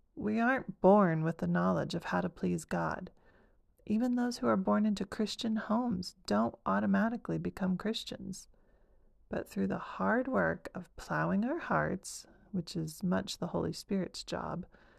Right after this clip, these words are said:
and eliminating the weeds of sin through confession and repentance, planting seeds of faith and trust by learning God's Word and walking with Him daily,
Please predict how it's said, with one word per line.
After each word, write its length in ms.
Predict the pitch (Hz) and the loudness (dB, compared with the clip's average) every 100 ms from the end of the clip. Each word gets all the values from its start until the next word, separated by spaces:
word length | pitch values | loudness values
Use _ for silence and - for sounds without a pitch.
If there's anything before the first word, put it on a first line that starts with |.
| _ _ _ _ _ - | _ _ _ _ _ -10
and 160 | - 180 | 0 2
eliminating 760 | 170 165 208 226 220 214 220 214 | 4 6 6 8 4 4 2 2
the 100 | 180 | 4
weeds 300 | 180 185 175 | 6 4 2
of 160 | 165 | -2
sin 680 | - - - 180 175 190 240 | -6 -4 2 4 4 2 0
through 180 | - 185 | -4 -4
confession 760 | 160 - 156 - 160 - 196 196 | -4 -4 -4 -2 -2 0 2 4
and 140 | 196 | 4
repentance, 760 | 220 - 160 151 156 160 185 - - _ - - - _ - | 2 -2 -4 -4 -4 -4 -6 -12 -20 _ -20 -20 -20 _ -16
planting 600 | - 220 214 247 269 262 | -4 0 2 0 -2 -4
seeds 400 | 247 220 220 214 | -2 0 0 0
of 100 | 185 | -2
faith 520 | - - 170 185 220 - | -4 0 4 4 2 -2
and 180 | 226 220 | -4 -4
trust 600 | - 170 180 214 - - | -2 2 2 0 -8 -6
by 140 | - | -6
learning 440 | 165 165 180 214 214 | -2 2 4 4 4
God's 360 | 196 208 202 | 2 0 0
Word 440 | 185 175 180 196 190 | 0 2 2 2 0
and 220 | 165 160 | -2 0
walking 440 | 160 180 - 220 | 2 2 2 0
with 220 | 208 196 | 0 0
Him 180 | - 220 | 0 0
daily, 520 | 196 180 180 185 196 | 2 0 0 0 0